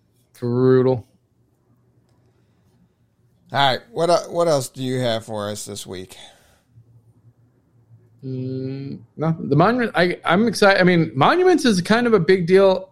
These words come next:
Speaker 1: It's, I hope it's not. Monuments is a big name to attach to something that they have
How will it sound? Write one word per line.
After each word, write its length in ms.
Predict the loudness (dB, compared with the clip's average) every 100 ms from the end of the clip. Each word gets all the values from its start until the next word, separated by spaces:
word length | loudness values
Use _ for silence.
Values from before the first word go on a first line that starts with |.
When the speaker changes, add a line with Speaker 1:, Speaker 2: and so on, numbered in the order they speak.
| _
Speaker 1:
It's, 440 | -8 -6 -10 -12 -14 -16 -18 -12
I 140 | -4
hope 240 | 0 0 0
it's 160 | -6
not. 460 | 0 2 2 -2 _ _ _ _ _ _ _ _ _ _ _ _ 0
Monuments 500 | 2 2 2 2 4
is 80 | 4
a 80 |
big 400 | 4 4 4 6
name 680 | 2 2 2 2 0 -2 -8 _ _ _ _ _
to 340 | -2 0 0 -4
attach 480 | -4 0 2 0
to 120 | -2 -2
something 460 | -2 -2 0 0
that 400 | 0 -2 -4 -8 _ _
they 500 | -2 2 2 2 0 -2
have 200 | -6